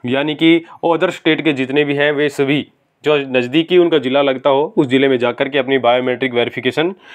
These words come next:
करवा सकता है। आपको बता दें, बायोमेट्रिक वेरिफिकेशन करवाने की जो पीडीएफ़ है, जो लिस्ट है, आप कहाँ से डाउनलोड कर पाएंगे? आपको हरियाणा बोर्ड की ऑफिशियल साइट पे आपको जाना है,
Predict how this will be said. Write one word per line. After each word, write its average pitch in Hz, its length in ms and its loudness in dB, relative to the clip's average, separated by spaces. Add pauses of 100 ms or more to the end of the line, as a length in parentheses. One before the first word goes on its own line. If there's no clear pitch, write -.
(220)
करवा 135 240 -2
सकता 117 340 -6
है। 117 200 -4 (600)
आपको 113 240 0
बता 135 180 2
दें, 160 220 -2 (340)
बायोमेट्रिक 151 520 -2
वेरिफिकेशन 139 500 -2
करवाने 127 340 -2
की 143 60 -6
जो 139 120 -2
पीडीएफ़ 127 460 -2
है, 135 60 0
जो 123 140 -4
लिस्ट 120 360 -4
है, 135 240 0 (300)
आप 135 180 0
कहाँ 135 220 0
से 156 120 -10
डाउनलोड 135 300 -2
कर 123 140 -4
पाएंगे? 131 300 -2
आपको 147 260 -2
हरियाणा 107 300 -4
बोर्ड 143 220 0
की 147 60 -2
ऑफिशियल 151 380 -4
साइट 135 280 -4
पे 139 100 2
आपको 123 260 -4
जाना 117 260 0
है, 156 240 -2